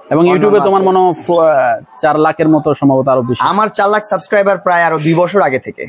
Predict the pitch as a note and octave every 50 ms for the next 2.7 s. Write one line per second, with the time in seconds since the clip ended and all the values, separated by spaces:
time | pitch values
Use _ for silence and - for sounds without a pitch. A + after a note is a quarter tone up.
0 | B2 - - C#3 D#3 E3 F3+ F#3+ G3 G3 - _ _ - - - D#3 C#3+ - -
1 | D#3+ E3+ F3 E3 E3+ F#3 - A3+ G#3+ G#3 G#3 F3+ F3 F3 E3+ - E3 D3 - -
2 | - F3 F3 E3+ E3+ - E3+ D#3+ - E3+ E3+ G3 A#3